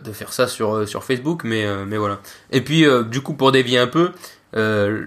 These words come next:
en ce moment, euh, il se passe tellement de choses, euh, avec, euh, avec Facebook que, que c'est pas que j'hésite à investir dessus, hein, mais, euh, enfin, je, la, la plateforme ne va pas disparaître.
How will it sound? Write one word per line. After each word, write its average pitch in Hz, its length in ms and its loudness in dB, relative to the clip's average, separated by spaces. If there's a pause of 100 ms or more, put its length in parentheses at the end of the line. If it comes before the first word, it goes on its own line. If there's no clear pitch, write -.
(100)
en 120 80 -2
ce - 140 -6
moment, 139 400 4
euh, 104 120 -4 (800)
il 104 140 -12
se - 60 -12
passe 120 180 -2
tellement 135 260 2
de 135 60 0
choses, 139 260 2
euh, 110 240 2
avec, 110 360 -2
euh, 107 200 0
avec 110 220 0
Facebook 120 540 -4 (580)
que, 110 680 2 (760)
que 113 180 0
c'est - 100 -6
pas 127 80 4
que 117 80 -2
j'hésite 123 280 0
à 120 60 4
investir 110 320 2
dessus, 123 340 2
hein, 120 80 4
mais, 107 200 0
euh, 98 220 -2 (280)
enfin, - 140 -10 (240)
je, 101 200 -6
la, 107 140 -2 (160)
la 113 120 0
plateforme 113 360 -2
ne 110 60 -2
va 107 100 0
pas 110 120 2
disparaître. 113 460 2